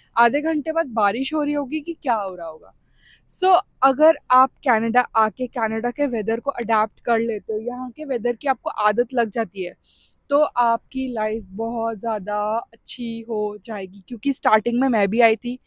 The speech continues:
मेरी बहुत गंदी वाली फट रखी थी कि यार मैं कैसे manage करूँगी, मेरे से ठंडी से कैसे सही जाएगी, क्योंकि आदत ही नहीं है ना इतने मोटे-मोटे jacket पहनने की। But अब one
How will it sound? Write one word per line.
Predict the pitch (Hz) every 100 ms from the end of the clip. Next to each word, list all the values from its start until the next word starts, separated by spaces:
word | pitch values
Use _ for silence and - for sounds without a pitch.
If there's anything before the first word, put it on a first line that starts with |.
| _ _ _ 226
मेरी | 247 247 285
बहुत | 247 208 240 240 240
गंदी | 202 226 226 240
वाली | 233 240
फट | 269 247 240
रखी | 240 247 202
थी | 240 240
कि | 254 262 254
यार | 208 220 254
मैं | 254 -
कैसे | 247 226 254 254 - _ _ _
manage | 247 240 240
करूँगी, | - 240 233 226 240
मेरे | 247 233
से | 220 285 302
ठंडी | - - 294 247 311 339
से | 330
कैसे | 269 302 294
सही | 339 302 254
जाएगी, | 240 196 208
क्योंकि | - 370 247
आदत | 214 240 349
ही | 359
नहीं | 247
है | 202
ना | 240 339 - _ _ 262
इतने | 226 294
मोटे-मोटे | 277 254 277 269 262
jacket | 240 226 233
पहनने | - 220 208 202
की। | 185 185 _ - _ 196
But | 254 262 - 214
अब | 254 392 - _ _ _ _ _ _ _ _ _ 185 -
one | 240 277